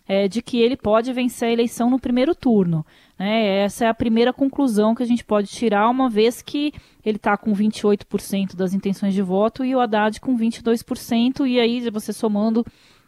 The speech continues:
os outros candidatos, então hoje a gente teria sim uma campanha em dois turnos. E a outra coisa é que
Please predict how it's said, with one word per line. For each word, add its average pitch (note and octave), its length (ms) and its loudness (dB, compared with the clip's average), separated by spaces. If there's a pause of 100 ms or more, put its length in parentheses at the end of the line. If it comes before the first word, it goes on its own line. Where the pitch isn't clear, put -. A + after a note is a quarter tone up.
os G3 220 0
outros G3+ 260 0
candidatos, A3 680 0
então A#3+ 260 0
hoje A#3 240 4
a - 20 -4
gente A#3+ 240 0
teria B3 440 0 (240)
sim A3+ 320 0
uma A#3 200 2
campanha A3+ 540 0
em A3+ 140 0
dois B3+ 260 0
turnos. D#3+ 580 -4
E G#4 280 2
a C4+ 80 4
outra G3+ 340 0
coisa A#3 560 2 (380)
é A3+ 120 2
que A#3+ 540 0